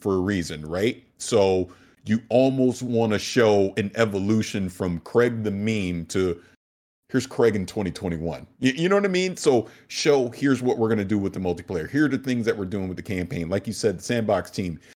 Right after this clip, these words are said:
is gonna start talking. Show us what that thirty seconds of fun loop is gonna look like in Halo Infinite. And I know this is gonna be high level stuff, so that stuff will come later. But the more you keep your community informed, especially with Halo,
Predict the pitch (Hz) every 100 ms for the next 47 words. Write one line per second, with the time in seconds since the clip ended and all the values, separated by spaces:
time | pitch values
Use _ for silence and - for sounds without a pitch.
0 | - 101 95 95 - 98 85 101 95 90
1 | 90 - 127 127 123 113 113 107 - 95
2 | - 117 110 104 - 110 110 90 90 -
3 | 120 98 87 95 101 95 82 95 87 87
4 | 95 92 82 - - - - 92 98 90
5 | 92 107 98 90 78 78 135 156 165 143
6 | 113 113 - - 92 85 76 85 82 80
7 | - - 92 92 - 113 104 - 92 87
8 | 80 87 85 104 104 92 82 - 95 85
9 | - _ _ _ _ _ _ 110 101 104
10 | 110 131 135 117 117 - 131 117 110 92
11 | 104 101 117 107 92 80 107 117 - 87
12 | - - 123 120 143 131 113 104 107 123
13 | 151 175